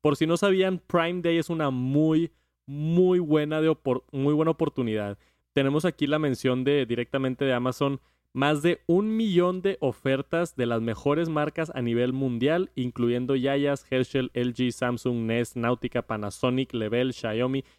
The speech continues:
y muchísimos, muchísimos más. Entonces, si están pensando comprar algo o si quieren ver a ver qué se les pega alrededor de Amazon Prime Day, que yo creo que esto es el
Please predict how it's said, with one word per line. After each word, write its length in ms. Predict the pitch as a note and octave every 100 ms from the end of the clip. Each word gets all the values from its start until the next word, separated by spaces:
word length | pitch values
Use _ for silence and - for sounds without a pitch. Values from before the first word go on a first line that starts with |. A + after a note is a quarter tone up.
| _
y 100 | C3
muchísimos, 640 | C#3+ - D#3 D#3+ D#3 D#3+
muchísimos 640 | C#3+ B2 - A#2+ B2+ B2 A2
más. 260 | G2 G2
Entonces, 560 | A#2 G#2+ B2 - C3 - _ _ _ _ _
si 420 | - - D#3+ D#3
están 580 | D3+ - D#3+ E3 F#3 F#3
pensando 640 | F#3+ F3+ E3+ D#3+ D#3+ E3
comprar 500 | - B2 - C3+ C#3
algo 460 | C#3 C#3 C#3+ D3 -
o 340 | D3+ E3 F#3 - _ _
si 200 | _ B2
quieren 280 | - C3+ D3
ver 120 | D3
a 60 | D3+
ver 180 | C#3+ -
qué 140 | D3
se 140 | D3+
les 200 | C#3+ A#2+
pega 400 | - C3 B2+ C#3+
alrededor 600 | C#3 C3 A#2+ B2 A#2 C3 C#3
de 180 | C#3+ -
Amazon 420 | B2+ C#3 C3+ C3
Prime 400 | - C3+ C3 C3
Day, 280 | A#2+ A#2+ B2
que 100 | B2+
yo 100 | B2+
creo 140 | D#3+
que 80 | D#3
esto 160 | D3 D#3+
es 80 | E3
el 240 | B2+